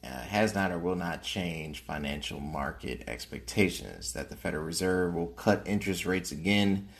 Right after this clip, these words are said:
next week to support a slowing economy. The Labor Department said its producer price index for final demand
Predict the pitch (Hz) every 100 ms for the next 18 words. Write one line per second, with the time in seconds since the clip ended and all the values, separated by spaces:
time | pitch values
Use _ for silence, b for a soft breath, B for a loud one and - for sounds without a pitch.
0 | B B B B B - 123 117 - 110
1 | 117 - - 107 110 104 - 110 104 92
2 | 95 - - 95 95 95 95 92 87 85
3 | - - 110 95 78 53 - 80 92 92
4 | 98 95 90 - 107 107 90 - 90 98
5 | 110 98 - 98 98 64 85 87 95 -
6 | - - 85 87 - 113 123 98 95 85
7 | 80 85